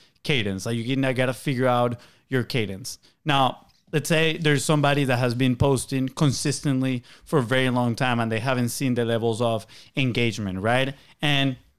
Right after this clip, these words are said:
for some means, they do have a good quality message. Like, what could be happening there? 'Cause I personally, I agree with you, first of all. I,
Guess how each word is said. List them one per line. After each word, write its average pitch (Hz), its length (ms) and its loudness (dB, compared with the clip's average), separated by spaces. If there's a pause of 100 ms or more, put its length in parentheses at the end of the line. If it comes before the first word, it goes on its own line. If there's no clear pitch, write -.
(220)
for 147 420 4 (120)
some 143 280 0
means, 143 260 2
they 131 160 0
do 135 200 0
have 127 420 0
a 131 140 -4
good 120 420 -2
quality 123 580 0 (360)
message. 120 540 -4
Like, 127 240 -8 (240)
what 160 260 2
could 160 160 4
be 151 120 2
happening 135 300 0
there? 123 140 0
'Cause 120 200 -4 (240)
I 143 140 -2
personally, 170 560 2
I 135 100 2
agree 139 260 2
with 143 160 -2
you, 127 160 0
first 120 240 -4
of 113 100 -2
all. 101 260 -2
I, 123 380 0